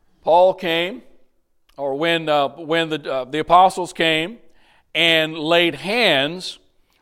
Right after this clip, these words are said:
on the Samaritans, that they received the Holy Spirit. And you remember, uh, the, the one who said, "I want, I want, I'll pay you, give me that same power." Well, there was no laying on of hands here.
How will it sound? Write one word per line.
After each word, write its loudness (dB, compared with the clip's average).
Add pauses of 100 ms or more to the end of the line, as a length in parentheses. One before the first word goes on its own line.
(120)
on 0
the -6
Samaritans, -2 (260)
that 0
they 0
received -8
the -8
Holy -10
Spirit. -10 (540)
And -12
you -10
remember, -4 (240)
uh, -4
the, -4
the -4
one -2
who -6
said, -2
"I -2
want, -4
I -2
want, -6
I'll 0
pay -4
you, -8
give -6
me -8
that 0
same -4
power." 0 (840)
Well, -6 (200)
there 2
was -2
no -2
laying -2
on -4
of -10
hands -10
here. -10